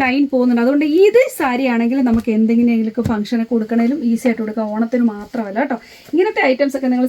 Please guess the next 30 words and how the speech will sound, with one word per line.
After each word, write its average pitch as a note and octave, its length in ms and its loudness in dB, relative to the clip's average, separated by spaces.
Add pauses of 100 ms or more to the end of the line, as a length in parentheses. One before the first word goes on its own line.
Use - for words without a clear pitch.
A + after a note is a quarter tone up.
സെലക്ട് A#3+ 280 0
ചെയ്ത് B3+ 180 2
വാങ്ങിച്ചത് A3 340 -4 (140)
വെർത്താണ്. A3+ 500 -2 (420)
ഇത് A#3+ 120 2
നിങ്ങൾക്ക് A#3+ 200 2 (100)
ഗോൾഡ് C4+ 320 4
ബ്ലൗസോ A#3+ 280 2 (100)
ക്രീം B3 280 4
ബ്ലൗസോ G#3 340 2 (120)
അല്ലെങ്കിൽ A3 320 0 (600)
എന്നാ B3+ 200 2
പറയുന്നേ, G3+ 300 0 (220)
ഗ്രീനോ C4 340 4 (160)
എന്തും D#4+ 360 4
നമുക്ക് G#3+ 240 0
ഉപയോഗിക്കാം. G#3 400 -2
ഇതിൻ്റെ G4+ 340 4
പോലെ F#4 160 0 (100)
തന്നെയാണ് C#4+ 800 4
ദേ B3 60 2 (100)
ഈ - 100 2
ഒരു A#3 140 2
പീസ് A3 280 -4
വരുന്നത്. A3 220 0
ഇതിൻ്റെ G#3+ 140 0 (100)
ബോർഡറിന് D#4+ 500 2 (100)
മാത്രം A#3 380 -2 (420)
ഡിഫറന്റ് E4+ 440 2
ആയിട്ട് G#3 180 -6